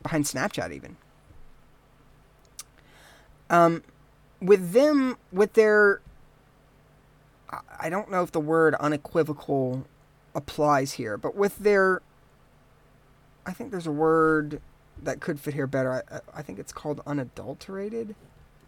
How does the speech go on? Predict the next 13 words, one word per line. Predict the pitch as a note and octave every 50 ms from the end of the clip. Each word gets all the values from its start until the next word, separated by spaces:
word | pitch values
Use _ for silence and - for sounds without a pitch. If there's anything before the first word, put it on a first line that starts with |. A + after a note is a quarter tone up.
| - - - - _ _ _ _ _ _
I'm | F3+ G3
not | A3 A#3
gonna | G#3 F3
use | D#3+ D#3 F3 F#3+ D#3 -
that | D3 A#2 F2
word, | C#3+ C3+ B2 A#2 A2
but | - D3 C#3+ - - - - - _ _ _ _ _ _ _ _
with | G#3+ A#3 A#3+
their | - A#3+ A#3
n-, | A3+ A3 A3+ B3 G3+
necessarily | A3+ A3+ A#3 B3 A#3+ - A#3+ - - A#3+ A3+ A3 G#3 G3 G3 F#3+
unfiltered | - G3+ G#3 G#3+ G3+ - G#3+ G#3 F#3+ - - F3 E3 D#3
control | - F#3 E3+ D3+ C#3+ - - - E3 D#3 C#3+ B2 F2 D#2+ - -